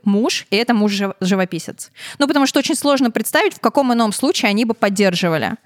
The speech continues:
Потому что вообще в обществе это считалось вот как-то. И примерялись только более-менее с теми девушками-живописцами.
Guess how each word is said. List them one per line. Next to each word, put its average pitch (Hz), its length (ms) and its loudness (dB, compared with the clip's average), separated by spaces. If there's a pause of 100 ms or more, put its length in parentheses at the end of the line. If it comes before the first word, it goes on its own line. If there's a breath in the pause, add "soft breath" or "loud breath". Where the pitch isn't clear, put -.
(320 loud breath)
Потому 208 260 0
что 185 640 2
вообще 190 260 0
в 214 60 2
обществе 202 420 -2
это 208 140 -4
считалось 180 560 0
вот - 300 -6
как-то. - 260 -8
И 220 140 0
примерялись 247 540 2
только 262 260 -2
более-менее 226 500 2
с - 100 -8
теми 285 440 0 (720 loud breath)
девушками-живописцами. 202 2750 0